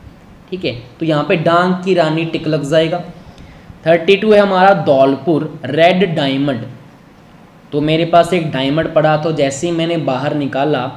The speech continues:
अपने दोस्त को दिखाया, तो वो बोला, "रेड कैसे हुआ पड़ा है?" तो मैंने उसको बोला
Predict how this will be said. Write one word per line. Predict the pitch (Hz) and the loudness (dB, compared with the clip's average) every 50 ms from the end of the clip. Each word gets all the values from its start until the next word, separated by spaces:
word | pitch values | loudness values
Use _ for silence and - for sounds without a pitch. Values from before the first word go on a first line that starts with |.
| - 139 | -10 -10
अपने | 135 117 147 151 | -8 -6 -4 -4
दोस्त | 147 127 135 143 151 147 151 - - | -4 -2 -2 -2 -2 -2 -6 -8 -6
को | - 165 | -4 -4
दिखाया, | 156 139 131 120 120 127 135 131 123 123 127 - - - - - - - - - - - - - - - - | -2 -2 -4 -4 -4 -4 -4 -4 -4 -6 -8 -12 -16 -20 -20 -20 -20 -20 -20 -20 -20 -20 -20 -20 -18 -8 -4
तो | 170 | 0
वो | 175 180 185 | 2 2 4
बोला, | 180 185 180 190 180 | 4 4 4 6 6
"रेड | 156 151 214 190 190 190 | 6 4 2 2 2 0
कैसे | 185 202 185 180 - | 2 2 2 2 0
हुआ | 170 151 156 147 | -2 0 0 0
पड़ा | - 143 123 120 | 0 0 -4 -4
है?" | 117 117 - - - - - - - - - - - - - - - - | -4 -8 -10 -14 -18 -20 -20 -20 -20 -20 -20 -20 -20 -20 -20 -20 -18 -10
तो | - 139 | -6 -4
मैंने | 143 147 151 165 180 | -2 -2 -2 0 -2
उसको | 175 165 175 - 185 | -2 -4 -4 -4 -4
बोला | 170 139 135 131 135 127 123 127 | -2 0 0 0 0 -2 -4 -8